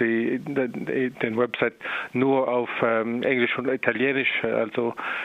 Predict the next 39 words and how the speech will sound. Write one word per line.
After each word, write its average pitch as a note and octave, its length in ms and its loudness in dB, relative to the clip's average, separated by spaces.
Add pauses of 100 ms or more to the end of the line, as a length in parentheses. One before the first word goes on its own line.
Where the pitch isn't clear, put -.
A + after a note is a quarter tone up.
(160)
äh, A#2 80 0
traditionell A#2+ 640 0
war, A#2 220 0
waren A#2 320 0
die A#2+ 140 2
Websites A#2+ 680 0
der B2+ 60 2
Präsidentschaften, A#2 1080 0
äh, A#2+ 280 2
immer A#2 160 2
auf A2+ 160 2 (160)
Deutsch A#2+ 320 0
und A#2 100 -4
Französisch, A#2+ 640 0
Englisch A#2 460 0 (380)
und, A#2+ 240 0 (180)
äh, A2 180 4
die A2 160 0
Sprache A#2 380 2
de-, A2+ 200 -2
des A2+ 220 -2
Landes, B2 420 2
aber A2+ 280 0 (420)
jetzt - 260 -2
haben A2+ 220 2
die A#2 100 4
Italiener A#2+ 480 0
das A2 180 0 (160)
geändert A#2 420 2
und, A2 180 0
und, A2+ 300 -2
äh, G#2+ 240 4
nur, A#2 320 2 (440)
nur A2+ 120 4
eine A2 180 2
zweisprachige A2+ 640 0
Me-, A2 220 0
Mehrschei-, A#2 480 0
äh, - 200 -2